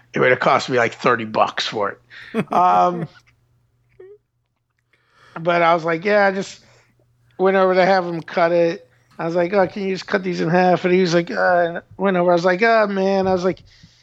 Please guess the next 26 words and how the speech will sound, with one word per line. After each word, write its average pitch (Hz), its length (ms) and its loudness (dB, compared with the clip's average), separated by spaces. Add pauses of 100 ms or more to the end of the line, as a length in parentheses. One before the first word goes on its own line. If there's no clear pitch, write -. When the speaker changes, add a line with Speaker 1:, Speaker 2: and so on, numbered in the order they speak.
(140)
Speaker 1:
"I - 100 2
just 220 200 0
got 180 200 0
an 170 60 0
idea 165 340 0
in 165 60 -2
my 151 60 -2
head." 170 180 2
He's 175 140 -2
like, 185 140 0
"Yeah, 320 220 2
I 359 40 -2
get 269 200 0
you, 240 120 -4
man. 233 340 -2
Sometimes 226 400 -2
you 214 60 -8
get 226 120 -8
these 226 180 -4
ideas 233 420 0
in 220 80 -10
the 214 100 -2
head." 185 300 0
I 170 60 0
was 175 100 -6
like, 185 160 -2